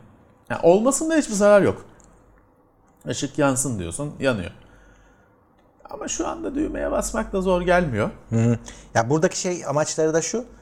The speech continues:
Speaker 2: Şimdi sesle kontrolde en büyük sorun seni duymaması. Cihaz senden uzak. O yüzden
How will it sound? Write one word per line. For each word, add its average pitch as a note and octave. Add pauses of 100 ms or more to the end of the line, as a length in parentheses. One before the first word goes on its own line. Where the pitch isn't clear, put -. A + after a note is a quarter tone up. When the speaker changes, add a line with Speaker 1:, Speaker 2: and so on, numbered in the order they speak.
(140)
Speaker 2:
Şimdi B2
sesle E3
kontrolde D#3+
en F#3+
büyük C#3
sorun F#3
seni G3+
duymaması. D#3
Cihaz D3
senden D3
uzak. D3 (460)
O D3
yüzden G3